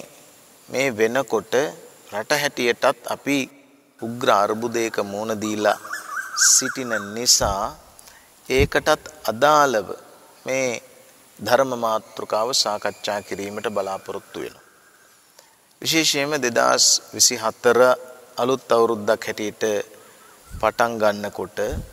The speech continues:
පුද්ගලයෙක් වශයෙන්ුත්, කුටුම්බයක්, පවුලක් වශයෙන්ුත්, රටක් වශයෙන්ුත්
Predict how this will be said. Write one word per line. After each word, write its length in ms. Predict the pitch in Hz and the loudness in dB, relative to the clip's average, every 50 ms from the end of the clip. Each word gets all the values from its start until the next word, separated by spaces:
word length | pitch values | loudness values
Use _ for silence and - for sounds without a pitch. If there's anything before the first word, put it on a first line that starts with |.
| - - - _ _ _ _ _ _ _ _ _ _ _ _ _ _ _ _ _ _ _ _ _ _ _ _ _ _ _ _ _ _ - | -20 -20 -20 _ _ _ _ _ _ _ _ _ _ _ _ _ _ _ _ _ _ _ _ _ _ _ _ _ _ _ _ _ _ 2
පුද්ගලයෙක් 540 | 139 139 143 143 151 156 151 156 156 147 - | 2 2 4 4 4 6 6 6 4 2 2
වශයෙන්ුත්, 640 | - 123 123 117 - 127 120 120 123 135 147 - - - - - - _ _ _ _ _ _ _ _ _ _ _ _ _ _ _ _ - - _ _ | 2 2 2 2 0 -2 -2 -2 -2 -4 -4 -6 -8 -12 -20 -20 -20 _ _ _ _ _ _ _ _ _ _ _ _ _ _ _ _ -20 -20 _ _
කුටුම්බයක්, 680 | - 131 123 - 147 143 143 139 131 131 131 127 - - - - - | -10 -10 -2 0 2 2 2 2 2 4 4 2 0 -4 -12 -18 -6
පවුලක් 440 | - 117 123 147 160 160 151 - - | -2 0 0 2 2 0 0 -2 -4
වශයෙන්ුත්, 600 | - 123 120 - - 117 113 110 113 127 143 - _ _ _ _ _ _ _ _ _ _ _ _ _ _ _ _ _ _ _ _ _ _ _ _ _ _ - | -6 -6 -4 -4 -6 -6 -6 -6 -8 -10 -12 -12 _ _ _ _ _ _ _ _ _ _ _ _ _ _ _ _ _ _ _ _ _ _ _ _ _ _ -8
රටක් 480 | - 107 110 110 107 - 156 160 - - | -2 0 2 2 2 2 -2 -2 -2 -6
වශයෙන්ුත් 560 | 143 131 - - 123 117 113 113 127 147 - | -8 -8 -6 -8 -10 -10 -10 -10 -12 -12 -14